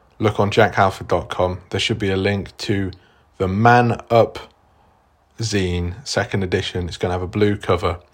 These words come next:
The Man Up zine I'm talking about here.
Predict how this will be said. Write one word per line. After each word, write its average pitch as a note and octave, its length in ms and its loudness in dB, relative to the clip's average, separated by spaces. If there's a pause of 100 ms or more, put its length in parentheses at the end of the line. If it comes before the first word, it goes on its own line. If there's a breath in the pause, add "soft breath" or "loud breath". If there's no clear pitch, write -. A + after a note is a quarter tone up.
(800 soft breath)
The F2+ 80 -2
Man G2 360 2
Up F#2+ 260 -4
zine F2 440 -6
I'm F2+ 120 -8
talking F2 260 -6
about F2 240 -4
here. F2+ 280 -4